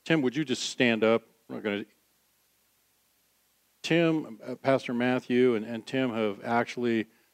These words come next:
started, uh, men's fellowship. Tim, it's every Tuesday night.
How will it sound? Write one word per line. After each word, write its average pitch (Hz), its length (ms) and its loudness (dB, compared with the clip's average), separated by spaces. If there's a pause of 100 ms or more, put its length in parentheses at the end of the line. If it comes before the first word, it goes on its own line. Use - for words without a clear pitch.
(140)
started, 120 640 0 (240)
uh, 98 160 -8
men's 117 540 0
fellowship. 120 720 0 (540)
Tim, 131 280 0
it's - 140 -6
every 120 220 0
Tuesday 123 480 -4
night. 117 400 2